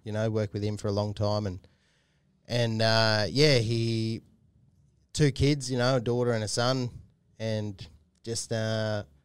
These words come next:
couldn't do it anymore, eh? And, and, uh, went and, went and, uh, hung himself and, you know, fucking hell. What a, it's, it's just one of those things. Like, we all, you're, anyone that's experienced, um,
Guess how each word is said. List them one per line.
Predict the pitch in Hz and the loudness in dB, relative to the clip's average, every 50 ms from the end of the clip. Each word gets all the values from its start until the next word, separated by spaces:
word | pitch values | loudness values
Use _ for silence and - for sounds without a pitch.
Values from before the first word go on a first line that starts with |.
| _ _ _ _ _ _ _ _ _ | _ _ _ _ _ _ _ _ _
couldn't | - 151 135 120 | 0 0 0 2
do | 131 131 147 175 | 4 4 4 6
it | 190 | 6
anymore, | 202 180 160 143 135 127 123 120 | 4 4 4 4 4 4 4 6
eh? | 123 139 160 160 | 6 4 4 4
And, | 147 123 104 101 107 - _ - | 2 2 0 -2 -4 -8 _ -8
and, | 110 110 110 110 113 | -4 -4 -2 0 0
uh, | 113 113 113 113 113 113 107 - _ _ _ _ _ _ _ _ | 0 2 2 2 0 0 -2 -4 _ _ _ _ _ _ _ _
went | 131 131 127 101 | -8 -6 -6 -6
and, | 110 107 107 104 101 _ _ _ _ _ _ _ _ _ _ _ _ _ | -8 -10 -10 -12 -14 _ _ _ _ _ _ _ _ _ _ _ _ _
went | - 123 123 101 | -16 -14 -12 -10
and, | 113 113 117 | -6 -4 -4
uh, | 113 110 110 107 98 | -2 -2 -2 -2 -2
hung | 98 120 127 | -2 -2 0
himself | 143 165 156 127 - 123 120 120 110 - 113 | 0 -2 -2 -2 0 0 0 0 0 -4 -4
and, | 104 101 98 98 92 - - - _ _ _ _ _ _ _ _ _ _ - - - - - - | -6 -4 -6 -8 -10 -12 -16 -20 _ _ _ _ _ _ _ _ _ _ -20 -20 -20 -12 -6 -4
you | 117 | -2
know, | 110 104 101 | -2 -2 -2
fucking | 95 - - 110 113 113 107 - - 101 | -6 -8 -10 -10 -10 -10 -10 -10 -10 -8
hell. | 101 98 117 123 110 95 95 - _ _ | -6 -4 -2 -2 -2 -4 -6 -12 _ _
What | - 123 127 | -10 -6 -4
a, | 120 113 90 - - 110 | -4 -4 -4 -6 -8 -10
it's, | 107 - - - | -8 -8 -10 -10
it's | - 78 101 113 107 - - - - | -8 -6 -6 -6 -8 -8 -8 -10 -6
just | - - 160 - - | -2 0 0 2 2
one | 147 135 123 | 2 2 4
of | 117 | 4
those | 110 107 104 101 - - | 4 2 2 0 0 -2
things. | 120 123 127 117 117 | 0 0 0 2 2
Like, | 117 110 - | 2 2 4
we | 127 127 131 | 4 4 6
all, | 147 143 95 65 64 - - _ _ _ _ _ _ _ _ _ _ _ _ _ _ _ - | 6 4 2 -2 -8 -14 -18 _ _ _ _ _ _ _ _ _ _ _ _ _ _ _ -4
you're, | 120 139 143 139 120 82 | 0 2 2 4 2 2
anyone | 73 131 143 151 143 131 117 113 | 2 2 4 6 6 6 6 4
that's | 117 110 107 - 123 | 2 -2 -2 -4 -4
experienced, | 110 - - - - 123 123 123 120 117 117 107 - - - | -4 -2 -4 -2 0 0 2 2 2 2 0 -2 -4 -4 -4
um, | 110 107 101 98 101 101 101 101 101 98 95 92 | -4 -2 -2 -2 -4 -4 -4 -6 -6 -8 -10 -12